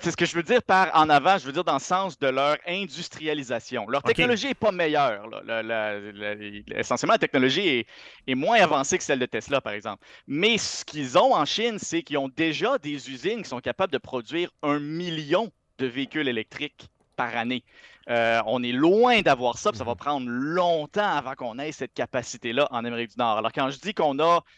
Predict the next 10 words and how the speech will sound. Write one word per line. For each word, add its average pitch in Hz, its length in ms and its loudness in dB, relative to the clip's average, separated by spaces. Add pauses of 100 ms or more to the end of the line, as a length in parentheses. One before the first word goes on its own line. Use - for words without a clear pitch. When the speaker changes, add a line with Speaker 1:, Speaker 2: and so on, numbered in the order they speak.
(140)
Speaker 1:
cinq 170 300 -6
à 143 100 -2
dix - 240 -8
ans 156 100 0
de 131 60 -6
retard, 151 480 0
c'est - 180 -8
pas 220 220 0 (400)
dans 143 160 -2
la 131 160 -2